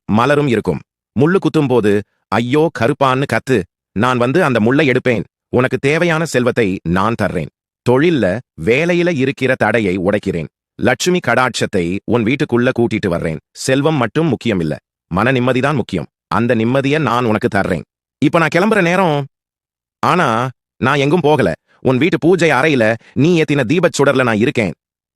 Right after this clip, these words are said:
எப்ப உனக்கு பயம் வருதோ, கண்ணை மூடி கருப்பான்னு கூப்பிடு. அடுத்த நொடி உன் முதுகுக்கு பின்னால நான் நிப்பேன்.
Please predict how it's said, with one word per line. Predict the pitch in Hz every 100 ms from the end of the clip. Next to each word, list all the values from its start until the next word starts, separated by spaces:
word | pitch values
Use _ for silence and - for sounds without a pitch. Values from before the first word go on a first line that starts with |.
| _
எப்ப | 113 -
உனக்கு | 220 170 120
பயம் | 123 165
வருதோ, | 151 139
கண்ணை | 160 127 180
மூடி | 165 165
கருப்பான்னு | 135 165 160
கூப்பிடு. | 156 165 113 87 _
அடுத்த | - 156 175
நொடி | 175
உன் | 208 139
முதுகுக்கு | 160 185 143 139
பின்னால | 151 170
நான் | 165 110
நிப்பேன். | 113 -